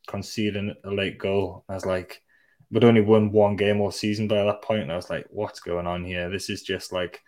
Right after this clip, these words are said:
we need, we deserve some, we just give us something, give us something to,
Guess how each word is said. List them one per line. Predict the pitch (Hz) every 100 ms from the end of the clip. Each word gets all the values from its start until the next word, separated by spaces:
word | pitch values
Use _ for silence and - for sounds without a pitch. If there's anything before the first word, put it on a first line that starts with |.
| _ - - _ -
we | 123
need, | 135 127 - 135
we |
deserve | 127 120 131 139 127
some, | - 135
we | 127
just | 131 147 135
give | 156 143
us | 143
something, | - 131 131 113 101
give | 113 123
us | 117 -
something | 131 127 123 113
to, | 107 110 107 104